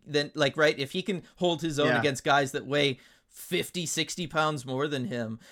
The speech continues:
Speaker 1: then, then anybody can, if you know what you're doing. And Matty seemingly knew what he was doing at Michigan and last year with the Kraken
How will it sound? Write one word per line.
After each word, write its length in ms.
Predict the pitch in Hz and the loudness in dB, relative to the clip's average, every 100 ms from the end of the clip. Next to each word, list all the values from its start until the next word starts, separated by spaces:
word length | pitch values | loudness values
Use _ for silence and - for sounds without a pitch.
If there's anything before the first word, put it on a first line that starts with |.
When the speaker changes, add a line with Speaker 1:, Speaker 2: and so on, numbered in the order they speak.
| - | -8
Speaker 1:
then, 380 | 147 139 139 - | 0 0 -2 -4
then 220 | 143 139 | 0 0
anybody 520 | - 160 160 123 139 127 | 0 0 0 0 0 -2
can, 640 | - - 170 117 107 120 _ - - | -6 -4 -4 -4 -8 -14 _ -14 -4
if 200 | 156 151 | -2 -2
you 140 | 147 | -4
know 180 | 135 135 | -2 0
what 220 | 131 131 | 0 -4
you're 80 | 127 | -8
doing. 480 | 113 123 123 110 107 | -4 -4 -4 -6 -6
And 260 | 120 120 117 _ | -4 -4 -6 _
Matty 360 | 131 139 151 151 | 0 2 4 0
seemingly 600 | - 175 208 190 143 135 | -4 -2 -2 -4 -4 -4
knew 280 | 131 151 | -2 -2
what 220 | 156 147 139 | 0 -2 -2
he 100 | 139 | -4
was 180 | 127 | -4
doing 400 | - 160 170 123 | -4 -2 0 -2
at 140 | 110 - | -4 -2
Michigan 640 | 135 156 170 135 117 113 | -2 0 -4 -2 -4 -4
and 280 | - 120 120 | -6 -6 -2
last 320 | 127 131 - | 0 0 -2
year 140 | 160 139 | -6 -4
with 160 | 131 | -6
the 60 | 127 | -8
Kraken 580 | - 156 170 139 117 | 0 0 0 -4 -4